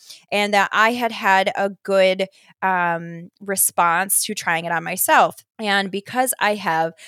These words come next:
so much on my plate, I told myself something I wanted to do down the road, but I had no intentions of doing it anytime soon. Um, but I mentioned to my, or I thought to myself, the next time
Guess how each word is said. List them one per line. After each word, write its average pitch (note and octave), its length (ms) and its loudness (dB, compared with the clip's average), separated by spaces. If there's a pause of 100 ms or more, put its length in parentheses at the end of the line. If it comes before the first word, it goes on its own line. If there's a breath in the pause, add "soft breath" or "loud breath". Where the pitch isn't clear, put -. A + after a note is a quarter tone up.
(140)
so C#4+ 1000 4
much G#3+ 320 0
on G#3 220 0
my F3 180 -4
plate, A3+ 560 0 (220 loud breath)
I G3 140 0
told G#3+ 340 0
myself G#3+ 480 0
something F#3+ 360 -4
I F3 60 0
wanted G3+ 280 -2
to G3 100 -6
do G3 120 -4
down F3+ 240 0
the E3+ 80 -6
road, E3+ 240 0
but E3+ 80 -4
I E3 40 2
had E3 160 -4
no G3 260 2
intentions G3+ 520 -4
of F#3+ 120 -6
doing F3+ 220 -2
it F3 200 -6
anytime F#3 580 -4
soon. F#3 600 -4 (540 loud breath)
Um, G3+ 200 0
but G3+ 160 2
I G3 120 0
mentioned A#3+ 760 -4
to - 120 -4
my, A3 80 -2
or G3+ 80 0
I G3+ 100 4
thought A#3 320 2
to - 80 -6
myself, F#3 600 2 (400 soft breath)
the F3 120 -4
next F#3 360 -2
time F3+ 480 0